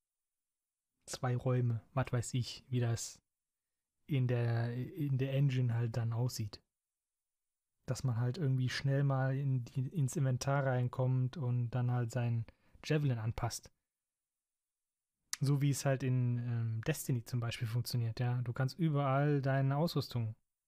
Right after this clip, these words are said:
anpassen, solange du halt nicht gerade im Kampf bist. Und das ist überhaupt kein Problem.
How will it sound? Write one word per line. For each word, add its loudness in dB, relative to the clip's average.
anpassen, -2
solange 2
du 0
halt 0
nicht -4
gerade 2
im 2
Kampf 0
bist. -8
Und 0
das 2
ist 0
überhaupt 0
kein -2
Problem. 0